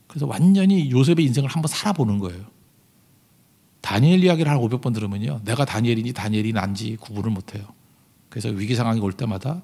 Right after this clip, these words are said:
다니엘 같은 판단을 내려서 이겨나가는 거예요. 제가 그래서 주일학교에 교육시킬 때 항상 그런 얘기를 해요.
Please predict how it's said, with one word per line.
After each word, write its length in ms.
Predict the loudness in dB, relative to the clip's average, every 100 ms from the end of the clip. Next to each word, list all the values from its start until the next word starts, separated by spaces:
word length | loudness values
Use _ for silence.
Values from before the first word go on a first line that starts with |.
| -12
다니엘 420 | -10 -4 0 0
같은 340 | -2 -4 -4 -4
판단을 440 | -2 0 2 0
내려서 240 | -2 -4
이겨나가는 680 | -6 -2 -4 -4 -10 -12 -18
거예요. 160 | -20 -20 _ _ _ _ _ _ _ _ _ _ _ _ _ _ _
제가 140 | 0
그래서 200 | 2 2
주일학교에 720 | 2 4 4 4 0 0 0
교육시킬 460 | 0 0 0 -6 -6
때 80 | -4
항상 240 | -4 -4
그런 220 | -2 -2
얘기를 260 | -2 -4 -4
해요. 180 | -4